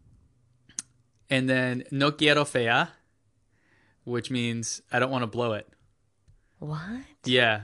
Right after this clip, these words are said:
Speaker 1: like, "No
Speaker 2: Fea
Speaker 1: quiero,"
Speaker 2: is
Speaker 1: like,
Speaker 2: ugly, I thought.
Speaker 1: Fea, it, it also means, it, it's kinda like, "Screw it up," like,
Speaker 2: Hmm.
Speaker 1: stuff like that, so.
Speaker 2: So it's like a slang kind of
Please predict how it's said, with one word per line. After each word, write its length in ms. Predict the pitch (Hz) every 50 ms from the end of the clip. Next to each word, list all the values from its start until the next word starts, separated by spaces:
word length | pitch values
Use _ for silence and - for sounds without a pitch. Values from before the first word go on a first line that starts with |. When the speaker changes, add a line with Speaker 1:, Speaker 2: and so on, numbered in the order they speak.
| 120 -
Speaker 1:
like, 200 | 127 120 113 -
"No 180 | 131 127 127 143
Speaker 2:
Fea 140 | 147 - 277
Speaker 1:
quiero," 240 | 302 302 294 285 262
Speaker 2:
is 80 | 226
Speaker 1:
like, 80 | 220 -
Speaker 2:
ugly, 280 | 240 269 277 247 185
I 80 | 156 151
thought. 240 | - - 139 - - - - - _ _ _
Speaker 1:
Fea, 480 | _ - 139 135 147 156 165 170 175 - -
it, 240 | - 143 143 143 143
it 120 | 156 143 147
also 340 | 151 165 156 - 180 175
means, 580 | 170 156 147 147 147 147 143 147 143 - - - - -
it, 120 | 95 135 -
it's 200 | - 147 131 -
kinda 260 | - - 160 156 156
like, 340 | 147 135 127 123 113 104 -
"Screw 440 | - - - - - 131 123 123 123
it 60 | 117
up," 400 | 113 113 113 117 113 - _ - - - -
like, 640 | 117 110 107 107 107 107 107 - - - - _ _ _ _ - -
Speaker 2:
Hmm. 300 | - 294 294 220 170 147
Speaker 1:
stuff 240 | 139 - - 120 -
like 160 | 113 110 107
that, 360 | - 110 110 110 110 110 -
so. 360 | - - - 117 110 110 110 113 -
Speaker 2:
So 120 | - -
it's 120 | 226 202 -
like 160 | 214 190 165
a 200 | 170 156 151 - - - - _ - _ _ _
slang 720 | - - - - - 208 196 185 180 175 175 170 170 160
kind 260 | - 190 180 170 165
of 320 | 165 160 160 160 151 -